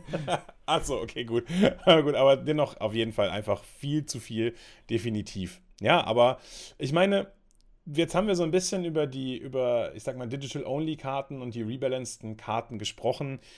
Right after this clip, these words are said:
Speaker 2: Das Format Alchemy an sich. Was bietet das denn für Ängste? Was bietet das für Probleme? Oder was, was birgt das für Probleme?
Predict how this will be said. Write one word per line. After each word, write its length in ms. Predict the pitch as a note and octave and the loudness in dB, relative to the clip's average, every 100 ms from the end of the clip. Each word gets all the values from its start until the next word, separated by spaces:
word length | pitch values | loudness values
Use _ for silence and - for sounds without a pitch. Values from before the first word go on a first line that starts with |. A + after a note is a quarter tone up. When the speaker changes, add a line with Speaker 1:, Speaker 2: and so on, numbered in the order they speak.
| - _ _ | -20 _ _
Speaker 2:
Das 180 | - - | -6 -2
Format 400 | C#3 B2+ C3+ - | 0 2 0 0
Alchemy 400 | C3 - C3 A#2+ | -2 -2 -4 -2
an 120 | G#2 | -2
sich. 280 | F2+ - - - - | -2 -6 -10 -20 -20
Was 300 | - C#3 C3+ | -2 -2 -2
bietet 320 | C#3 F#3 F#3+ D#3 | -6 -2 -2 0
das 180 | C3+ | -2
denn 280 | - B2+ B2+ | -2 -6 -6
für 500 | - A#2+ A#2 A#2 - | -8 -2 0 0 0
Ängste? 680 | A#2 E3+ F3+ - D#3+ D#3 C#3 | -2 -2 -4 -6 -4 -4 -2
Was 200 | A#2 - | -4 -6
bietet 340 | B2+ B2 A#2+ | -8 -10 -4
das 140 | A2 - | -4 -4
für 120 | A2+ | -10
Probleme? 580 | - G#2 G2 B2 D#3 C#3+ | -10 -8 -2 -2 -2 -4
Oder 180 | G2+ G2+ | -4 -4
was, 240 | - - | -8 -10
was 180 | - - | -10 -10
birgt 520 | G2 G#2+ C3 E3+ E3+ | -12 -6 0 0 -2
das 120 | C#3 | -6
für 120 | D3 | -6
Probleme? 520 | - C3 A2+ A2+ A#2 | -8 -6 -2 -2 -2